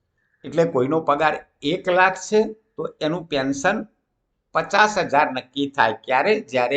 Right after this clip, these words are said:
એની નોકરી પચીસ વર્ષની હોય. પણ જો એની નોકરી ચોવીસ વર્ષની હોય તો પચાસ હજારના બદલે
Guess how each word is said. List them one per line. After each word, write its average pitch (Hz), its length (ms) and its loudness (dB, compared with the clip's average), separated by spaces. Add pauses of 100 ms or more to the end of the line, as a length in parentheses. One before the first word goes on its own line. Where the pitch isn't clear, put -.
એની 135 180 -6
નોકરી 117 380 -8
પચીસ 165 360 -8
વર્ષની 85 500 -12
હોય. - 160 -20 (1500)
પણ 214 240 4
જો 190 220 2 (1000)
એની 180 300 0
નોકરી 170 380 -2
ચોવીસ 135 520 2
વર્ષની 113 560 0 (120)
હોય - 260 -10 (680)
તો 202 60 0 (100)
પચાસ 185 380 0 (180)
હજારના 113 380 -4
બદલે 151 300 -4